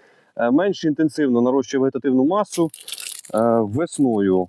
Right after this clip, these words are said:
Коренева система дуже класно розвинена, дуже інтенсивне бічне галудження. Гібрид цікавий. Йдемо далі.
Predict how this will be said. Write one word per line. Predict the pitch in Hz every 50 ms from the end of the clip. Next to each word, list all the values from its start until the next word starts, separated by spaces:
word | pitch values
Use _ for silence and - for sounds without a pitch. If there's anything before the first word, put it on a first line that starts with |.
| - -
Коренева | - 165 196 202 196 175 156 139
система | - - 160 - - - 143 135 131 147 160
дуже | 143 120 165 190 151 127 127
класно | - 143 135 127 117 - 123 110
розвинена, | 117 120 107 135 175 202 202 175 151 139 131 113
дуже | 113 151 185 175 147 147
інтенсивне | 135 127 - 135 127 - - 143 120 113 110 107
бічне | 113 127 120 - - 135 123 113
галудження. | 101 117 139 196 240 202 170 165 147 135 123 - _ _ _ _ _ _ - - - - -
Гібрид | 104 113 135 135 160 202 208 - - - - _
цікавий. | - - 156 143 143 120 104 95 90 - - - - - - _ _ _ _ _ _ _ _ _ - - - - -
Йдемо | 117 131 190 240 233
далі. | 190 180 151 120 92 87